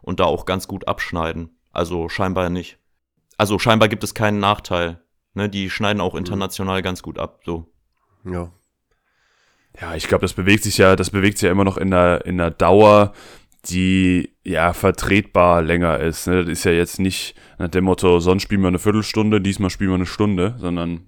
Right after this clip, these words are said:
Speaker 3: ich glaub, das ist von der Länge her vielleicht noch kompensierbar.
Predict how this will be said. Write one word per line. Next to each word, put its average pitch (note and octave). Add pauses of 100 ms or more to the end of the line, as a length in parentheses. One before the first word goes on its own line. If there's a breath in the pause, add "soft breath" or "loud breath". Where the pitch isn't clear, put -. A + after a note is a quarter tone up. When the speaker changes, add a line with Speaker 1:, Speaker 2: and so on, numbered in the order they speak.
(100)
Speaker 3:
ich -
glaub, E2
das D#2+
ist F2
von F2+
der E2
Länge F2
her E2+
vielleicht E2
noch F2
kompensierbar. E2+